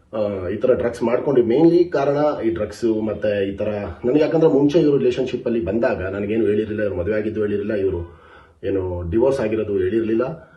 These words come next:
ಮತ್ತೆ ಅದಾದ್ಮೇಲೆ ಒಬ್ಬ ಹುಡುಗನ ಮೇಲೆ, ಆ, already ಒಂದು ಹರಾಸ್ಮೆಂಟ್ ಕೇಸ್ ರನ್ನಿಂಗ್ ಅಲ್ಲಿ ಇದೆ ಅಮೃತಹಳ್ಳಿ ಸ್ಟೇಷನ್ ಅಲ್ಲಿ. So, ಇದೆಲ್ಲ ನಂಗೆ ರೇ-, ಅದಾದ್ಮೇಲೆ ಗೊತ್ತಾಗಿದ್ದು.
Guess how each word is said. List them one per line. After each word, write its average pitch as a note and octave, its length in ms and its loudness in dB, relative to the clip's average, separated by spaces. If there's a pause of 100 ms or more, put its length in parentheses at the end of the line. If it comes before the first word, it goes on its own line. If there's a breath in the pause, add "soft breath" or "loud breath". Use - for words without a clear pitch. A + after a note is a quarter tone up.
(180 loud breath)
ಮತ್ತೆ G#2 240 -2
ಅದಾದ್ಮೇಲೆ G#2 420 -2
ಒಬ್ಬ G2+ 120 -2
ಹುಡುಗನ B2 280 4
ಮೇಲೆ, B2 500 4
ಆ, F2 400 -6 (240)
already F3 300 10
ಒಂದು C#3+ 120 6
ಹರಾಸ್ಮೆಂಟ್ A#2 420 0
ಕೇಸ್ F#2+ 160 -4
ರನ್ನಿಂಗ್ A2 280 0
ಅಲ್ಲಿ A2 120 2
ಇದೆ - 80 -2
ಅಮೃತಹಳ್ಳಿ F#2+ 380 -4
ಸ್ಟೇಷನ್ E2 320 -8
ಅಲ್ಲಿ. C#2+ 140 -12 (400 soft breath)
So, D3 80 0
ಇದೆಲ್ಲ D3 260 6
ನಂಗೆ B2+ 160 4
ರೇ-, A#2+ 220 2
ಅದಾದ್ಮೇಲೆ D#3 480 4
ಗೊತ್ತಾಗಿದ್ದು. F2+ 420 -2